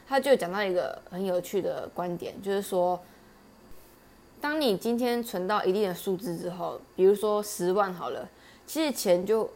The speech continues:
你不要改变你生活太多，你不要存到十万就会签乐透，然后赌博啊、吸毒啊什么东西的。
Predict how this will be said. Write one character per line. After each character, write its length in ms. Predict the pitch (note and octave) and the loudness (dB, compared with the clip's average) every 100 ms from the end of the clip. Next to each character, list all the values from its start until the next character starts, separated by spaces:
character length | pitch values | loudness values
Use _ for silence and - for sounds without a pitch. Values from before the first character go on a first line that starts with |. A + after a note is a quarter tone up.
| - | -6
你 160 | G3 | -2
不 80 | F#3 | 2
要 160 | A3+ E4+ | 2 2
改 180 | G#3+ F#3 | 2 2
变 160 | C4+ | 2
你 120 | G3+ | 0
生 180 | - A3 | 0 -2
活 80 | F#3+ | 0
太 160 | G#3 F#3+ | 0 0
多， 320 | F#3 F3+ F3 | 2 0 0
你 100 | F#3 | 0
不 60 | A3 | 2
要 140 | C#4+ | 2
存 200 | D#4 A3 | 2 0
到 60 | B3+ | 0
十 240 | - F#3+ | 2 2
万 120 | G#3+ | 2
就 40 | B3 | 4
会 140 | A#3+ | 0
签 300 | A#3 A3+ G#3+ | 0 0 2
乐 160 | A3+ G#3 | 4 2
透， 240 | B3 G3+ | 4 2
然 140 | F#3+ F#3+ | 2 -2
后 40 | |
赌 180 | - F#3 | 2 0
博 320 | E3+ F3+ F3+ | 2 4 6
啊、 160 | F#3 F#3 | 6 4
吸 200 | - G#3+ | 0 -2
毒 220 | F#3+ F3 | 2 2
啊 260 | F3 F3+ F#3 | 4 2 0
什 80 | |
么 80 | F3+ | -4
东 140 | F3+ F#3 | -6 -4
西 160 | F#3 | 0
的。 180 | F#3 F3 | 2 0